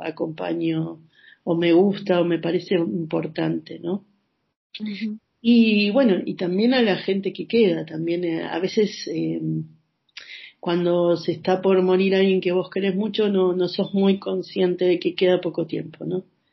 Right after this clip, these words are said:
Speaker 1: Eh,
Speaker 2: Sí.
Speaker 1: porque sí, el tiempo, como decimos, no existe, pero por otro lado, encarnados y en la vida humana,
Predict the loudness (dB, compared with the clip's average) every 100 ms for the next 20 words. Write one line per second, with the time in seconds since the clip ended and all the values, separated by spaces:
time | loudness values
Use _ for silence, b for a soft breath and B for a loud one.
0 | _ _ _ -4 2 4 4 2 -2 -8
1 | _ _ _ -2 2 4 4 4 4 2
2 | -2 -2 0 0 0 0 2 0 -6 -12
3 | _ -12 -6 -4 -2 -2 -4 -4 -8 -8
4 | -6 -6 -4 -2 -2 2 2 2 2 0
5 | 2 2 4 2 2 0 -4 -8 -6 -4
6 | -2 0 -2 -4 -8 -6 -2 -2 -2 0
7 | 2 4 4 2 0 -2 -4